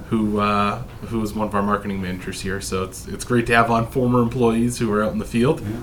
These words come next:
Speaker 2: Patty's an old friend of mine as well. So, yeah, I first met, uh, Steve Torres many years ago. I worked for a competing wholesaler, and, uh,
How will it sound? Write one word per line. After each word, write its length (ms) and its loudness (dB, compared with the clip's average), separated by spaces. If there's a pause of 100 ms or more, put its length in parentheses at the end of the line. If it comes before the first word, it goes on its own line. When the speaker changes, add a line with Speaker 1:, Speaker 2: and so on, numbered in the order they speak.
(120)
Speaker 2:
Patty's 360 4
an 80 4
old 240 2
friend 240 2
of 100 0
mine 260 0
as 120 -4
well. 360 -4
So, 300 -6
yeah, 240 6
I 80 4
first 240 4
met, 340 4
uh, 200 2
Steve 400 4
Torres 400 0
many 220 4
years 340 -2
ago. 260 -2
I 200 -2
worked 400 -2
for 280 2
a 40 -8
competing 500 4
wholesaler, 760 4
and, 260 -2
uh, 300 0